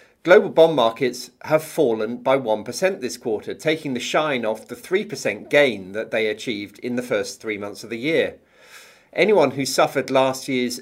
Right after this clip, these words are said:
sixteen percent decline is still well underwater. But the longer the underperformance goes on,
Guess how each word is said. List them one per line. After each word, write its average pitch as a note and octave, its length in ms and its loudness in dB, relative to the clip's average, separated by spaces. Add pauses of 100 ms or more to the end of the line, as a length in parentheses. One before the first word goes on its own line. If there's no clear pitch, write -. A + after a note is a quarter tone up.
sixteen - 640 -2
percent G#2+ 400 -4
decline G#2+ 720 -2
is D3+ 100 -6
still A#2+ 300 0
well G#2+ 260 2
underwater. A2+ 720 -2 (720)
But C3+ 380 4
the B2 80 0
longer E3 360 4
the D3 80 0
underperformance C#3 760 -2
goes A#2+ 300 4
on, B2 420 2